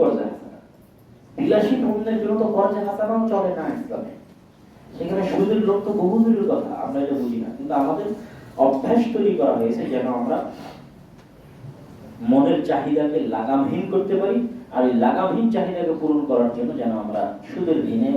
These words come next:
যুক্ত হই। এই জন্য ক্রেডিট কার্ড সিস্টেম স্থাপন করা হয়েছে, যাতে বেতন আসার আগে টাকা খরচ হয়ে যায়। শয়তানের প্ররোচনায় বাদ, এক ভয়ঙ্কর শয়তানি ভাব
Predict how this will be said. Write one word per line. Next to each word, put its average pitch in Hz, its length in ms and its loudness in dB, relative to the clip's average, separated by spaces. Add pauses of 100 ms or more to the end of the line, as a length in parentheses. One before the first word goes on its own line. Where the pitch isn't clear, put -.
(140)
যুক্ত - 240 0 (120)
হই। - 140 -10 (420)
এই 139 80 -2
জন্য 147 140 0 (100)
ক্রেডিট 156 340 0
কার্ড - 260 2
সিস্টেম 131 260 -6 (140)
স্থাপন 127 280 -2 (100)
করা 139 180 4
হয়েছে, 147 240 -2 (420)
যাতে 127 240 2
বেতন 185 320 4
আসার 160 240 0
আগে 160 120 0 (100)
টাকা 135 220 0
খরচ 110 260 -2
হয়ে - 160 -8
যায়। - 140 -14 (1200)
শয়তানের 131 540 2
প্ররোচনায় 113 560 0
বাদ, - 140 -2 (1080)
এক 117 100 4 (120)
ভয়ঙ্কর 135 560 2 (560)
শয়তানি 117 480 0
ভাব - 200 -6